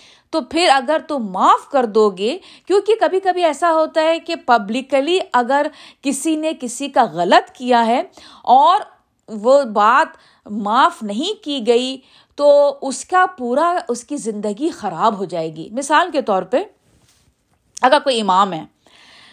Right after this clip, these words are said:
ٹھیک ہے، اب انہوں نے امام ہونے کے ساتھ ساتھ اپنی پوزیشن کو مس یوز کیا ہے، اس پوزیشن کو ابیوز کیا ہے، اور اگر امام کی ریپوٹیشن باہر لوگوں میں،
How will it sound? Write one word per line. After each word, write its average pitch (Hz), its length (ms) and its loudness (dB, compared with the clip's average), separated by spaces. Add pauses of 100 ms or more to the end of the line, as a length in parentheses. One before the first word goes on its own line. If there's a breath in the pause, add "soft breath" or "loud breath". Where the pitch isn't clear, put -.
(160 soft breath)
ٹھیک 349 220 0
ہے، 320 60 6
اب 277 120 4
انہوں 302 140 -2
نے 311 160 0
امام 254 340 2
ہونے 262 300 -2
کے 269 120 -6
ساتھ 233 360 -2
ساتھ 247 200 -2
اپنی 220 300 -6
پوزیشن 208 640 -6
کو 233 400 0 (400 soft breath)
مس 247 340 -2
یوز 247 300 -2
کیا 226 400 2
ہے، 220 300 0 (420)
اس 220 280 -2 (460 soft breath)
پوزیشن 220 640 0
کو 226 380 2
ابیوز 196 580 0
کیا 247 320 4
ہے، 226 220 -4 (680 loud breath)
اور 254 340 6 (120)
اگر 240 480 4 (160)
امام 220 720 -2
کی 277 160 -4
ریپوٹیشن 220 840 -4
باہر 185 520 2
لوگوں 240 400 2
میں، 233 280 -4